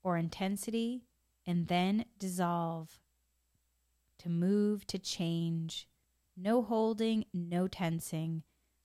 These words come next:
Letting the space be infused with a wakefulness and awareness, inhabiting a sea of awareness, letting unpleasant sensations float, unfold,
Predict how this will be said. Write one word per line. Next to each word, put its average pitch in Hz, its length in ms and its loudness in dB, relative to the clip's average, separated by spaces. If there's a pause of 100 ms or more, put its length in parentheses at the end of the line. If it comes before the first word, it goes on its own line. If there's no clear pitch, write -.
(140)
Letting 233 440 2
the 196 100 2
space - 720 -2 (100)
be 185 160 0
infused 226 840 -2
with 185 160 -2
a 175 80 2
wakefulness 262 920 -2 (560)
and 185 120 4
awareness, 196 920 0 (1000)
inhabiting 196 720 0
a 175 60 -4
sea 220 540 -2
of 202 120 -2
awareness, 175 840 0 (480)
letting 196 280 0 (140)
unpleasant 226 720 0
sensations 202 880 -2 (420)
float, 226 380 2 (200)
unfold, 220 760 0